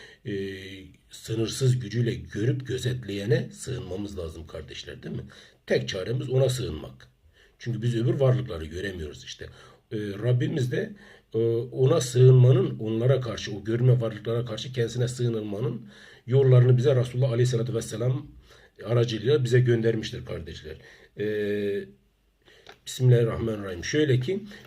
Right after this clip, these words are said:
bir hadisle başlarım. Efendimiz Aleyhisselatü Vesselam sahabeden Ukbe bin Amir'e şöyle buyurmuştur. "Görmedin mi bu gece benzeri asla görülmemiş ayetler indirildi."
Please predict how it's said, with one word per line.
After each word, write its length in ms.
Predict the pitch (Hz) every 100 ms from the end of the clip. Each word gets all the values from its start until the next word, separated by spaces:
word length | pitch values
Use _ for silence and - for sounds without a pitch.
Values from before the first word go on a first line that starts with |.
| _
bir 80 | 131
hadisle 420 | 139 156 - 113
başlarım. 400 | 113 113 131 151
Efendimiz 360 | 127 135 147
Aleyhisselatü 460 | 135 131 131 127 123
Vesselam 420 | 117 - 123 127 127 -
sahabeden 600 | - - 117 113 120 160 160 - - - _ -
Ukbe 540 | 127 123 160 165 131
bin 200 | 143 165
Amir'e 360 | 113 120 127 -
şöyle 320 | 127 131 135
buyurmuştur. 480 | 117 110 101 - 98 - - _
"Görmedin 520 | 117 156 175 151 131
mi 220 | 127 120
bu 140 | 131 127
gece 360 | 135 143 151
benzeri 460 | 113 123 123 131 110 -
asla 340 | 117 - 131
görülmemiş 760 | 120 120 151 135 123 127 - - - - _
ayetler 480 | 117 127 127 139 160
indirildi." 680 | 131 123 117 104 90 85